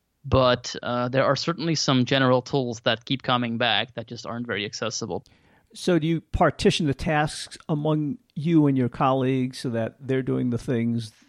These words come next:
Speaker 2: that are more difficult for you to do and you can take over some other tasks?
Speaker 1: It kind of varies on the severity of the task. If it's a simple, you know,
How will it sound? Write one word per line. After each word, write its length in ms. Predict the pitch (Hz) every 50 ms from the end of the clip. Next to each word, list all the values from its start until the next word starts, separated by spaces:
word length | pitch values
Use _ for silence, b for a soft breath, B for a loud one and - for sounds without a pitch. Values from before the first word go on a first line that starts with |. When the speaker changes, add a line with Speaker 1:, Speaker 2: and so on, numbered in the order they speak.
| - -
Speaker 2:
that 120 | 120 117
are 40 | 113
more 160 | 117 117 107
difficult 460 | 101 - 151 - - - 156 143 135 -
for 120 | - 156
you 160 | 135 139 143
to 80 | 135 131
do 380 | 123 123 135 131 139 139 127
and 100 | 113 110
you 60 | 120 123
can 120 | - 123
take 220 | - 147 123 -
over 180 | 123 120 117 117
some 180 | 113 - 117 113
other 160 | 120 123 120
tasks? 600 | - - 139 123 131 160 170 - - - - - _ _ _ _ _ _ _ _ _ _ _ _ _ _ _ _ _ _ -
Speaker 1:
It 300 | 156 160 165 160 - -
kind 260 | - - 165 214 220
of 100 | 185 143
varies 420 | 131 131 135 143 143 143 139 127
on 140 | 127 120 117
the 80 | 117 110
severity 440 | - 120 110 120 120 120 120 117
of 80 | 107 -
the 80 | - 87
task. 440 | - - 98 82 85 - - -
If 120 | - - -
it's 140 | 143 - -
a 160 | 131 120 120
simple, 640 | - - 147 147 147 - 131 123 120 120 113 - -
you 120 | - 113 123
know, 180 | 107 101 101